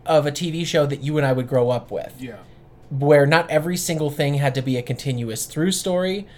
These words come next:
Speaker 1: Not every single season had to, you know, leave with a cliffhanger to get another season. Like, this is just a basic bitch sitcom. <laughs>
Speaker 2: Yeah. But it was written to be
Speaker 1: And I really
Speaker 2: self-contained.
Speaker 1: like that.
Speaker 2: Yeah, it's great.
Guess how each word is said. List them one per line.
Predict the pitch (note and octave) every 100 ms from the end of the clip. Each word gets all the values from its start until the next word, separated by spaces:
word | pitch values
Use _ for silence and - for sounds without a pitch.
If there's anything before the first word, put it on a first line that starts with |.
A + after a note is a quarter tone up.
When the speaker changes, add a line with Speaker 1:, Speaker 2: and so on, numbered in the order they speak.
| - -
Speaker 1:
Not | C3 -
every | C#3 C#3
single | C3 C3+ B2+ B2
season | - C3 C#3+
had | C#3 C3+ A#2+
to, | C#3+ - C3+
you | C3
know, | A2+ A2 A2+ - -
leave | A#2 D#3
with | E3 B2+
a |
cliffhanger | - E3 E3+ F#3 F#3+ A3+
to | A3
get | B2+ A#2 A#2
another | D#3+ F3 G3
season. | G3+ G#3+ G#3+ G#3 A3 A3+ - -
Like, | D3 C#3 - - -
this | D3+ C#3+
is | G3+
just | - G3+ G3
a | E3 - -
basic | C3+ D3 - D#3+ -
bitch | - C3 - -
sitcom. | - D3 - - C#3+ D#3+ D3 D3
<laughs> | C#3
Speaker 2:
Yeah. | E3+ B3 - - - - -
But | G#3+
it | A#3+
was | A#3 F#3
written | A#3
to | G#3+
be | A3+
Speaker 1:
And | D#3+ D3
I |
really | A3+ E3
Speaker 2:
self-contained. | D#3 F#3+ F#3+
Speaker 1:
like | E3+ D3 -
that. | B2+ A2
Speaker 2:
Yeah, | A2+
it's | G#2+ -
great. | - C3+ C4 -